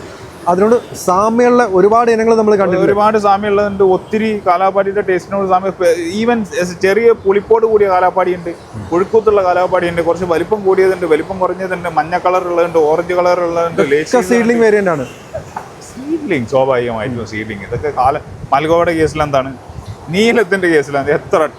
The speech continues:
Speaker 2: ടൈപ്പ് നീലമാണ് ഇത്, ആ, വരുന്നത്. ഇതിൽ ആരാ ഒറിജിനൽ, ആരാ ഫേക്ക് എന്നൊക്കെ കണ്ടുപിടിക്കുന്നത് ഇനി വളരെ
Speaker 1: അപ്പൊ
Speaker 2: ഡിഫിക്കൽട്ട്
Speaker 1: നമ്മൾ
Speaker 2: ആണ്.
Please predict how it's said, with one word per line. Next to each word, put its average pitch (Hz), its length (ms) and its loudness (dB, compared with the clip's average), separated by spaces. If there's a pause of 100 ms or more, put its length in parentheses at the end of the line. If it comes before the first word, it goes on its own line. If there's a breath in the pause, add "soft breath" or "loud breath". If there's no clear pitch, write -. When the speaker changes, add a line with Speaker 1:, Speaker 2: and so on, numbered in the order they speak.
Speaker 2:
ടൈപ്പ് 139 500 -2
നീലമാണ് 135 380 0
ഇത്, 117 260 -8
ആ, 113 140 2
വരുന്നത്. 107 400 -2
ഇതിൽ - 380 -6
ആരാ 151 260 2
ഒറിജിനൽ, 156 480 -2
ആരാ 147 340 4
ഫേക്ക് 123 320 -6
എന്നൊക്കെ 147 220 -6
കണ്ടുപിടിക്കുന്നത് 131 580 -6
ഇനി 139 120 -12
വളരെ 139 300 0
Speaker 1:
അപ്പൊ - 20 2
Speaker 2:
ഡിഫിക്കൽട്ട് 147 420 -2
Speaker 1:
നമ്മൾ 240 140 2
Speaker 2:
ആണ്. 269 80 0